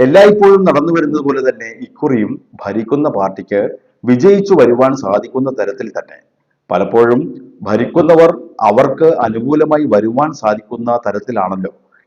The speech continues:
ഈ വാർഡ് വിഭജനങ്ങളൊക്കെ നടത്താറുള്ളത്. അതിൽ സി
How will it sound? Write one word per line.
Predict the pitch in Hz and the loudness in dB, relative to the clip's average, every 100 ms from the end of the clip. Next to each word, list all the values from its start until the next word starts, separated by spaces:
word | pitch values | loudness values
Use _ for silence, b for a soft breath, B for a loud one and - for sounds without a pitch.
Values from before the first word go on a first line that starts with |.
| 110 | -4
ഈ | 110 | -2
വാർഡ് | 87 92 120 135 120 | -2 -2 -4 -4 -6
വിഭജനങ്ങളൊക്കെ | 98 107 117 117 110 107 95 82 _ _ 98 | -4 -4 -4 -4 -6 -8 -10 -14 _ _ -6
നടത്താറുള്ളത്. | 98 98 131 104 80 69 - _ b b b - | -6 -2 -2 -2 -8 -16 -20 _ b b b 0
അതിൽ | 147 202 | 2 0
സി | - | -2